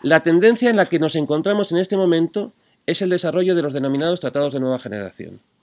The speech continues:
El T T I P, el tisa, el T P P, el ceta, el tratado que te, que hay f-, suscrito con Corea. ¿Qué son estos tratados? Tratados que formalmente aparecen como tratados de liberalización comercial,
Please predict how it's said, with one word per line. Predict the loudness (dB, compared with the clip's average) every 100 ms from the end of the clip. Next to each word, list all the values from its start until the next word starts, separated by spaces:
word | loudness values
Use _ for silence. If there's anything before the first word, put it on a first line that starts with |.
| _ _ _ _ _ _
El | -12 -6
T | -2 0
T | 2
I | 0
P, | 0 0 0 -2 -10 -20 -4
el | -4 -4
tisa, | -4 -2 -2 -4 -4
el | -6 -6
T | -4 -2
P | -2
P, | -2 -2 -2 -4 _
el | -8 -8
ceta, | -4 -2 -2 -4 -4
el | -8
tratado | -6 -4 -2 -4 -6
que | -10
te, | -8
que | -4
hay | -2
f-, | -4 -8 -14
suscrito | -12 -12 -10 -6 -6
con | -4 -4 -4 -10 -20 _
Corea. | -4 0 2 4 2 -2 _ _ _ _ _ _ _ _ -20 _
¿Qué | 0
son | 2 2 2
estos | -2 -4
tratados? | -4 0 0 0 -4 -16 _ -20 -20 -20 -20 _
Tratados | 0 2 2 2
que | 0 0
formalmente | 0 2 4 4 2 2
aparecen | 0 0 0 0
como | 0
tratados | 0 2 2 2 0 _
de | -12 0 2 2 -4 _
liberalización | -2 0 2 0 -2 -2 0
comercial, | 2 0 2 2 2 -2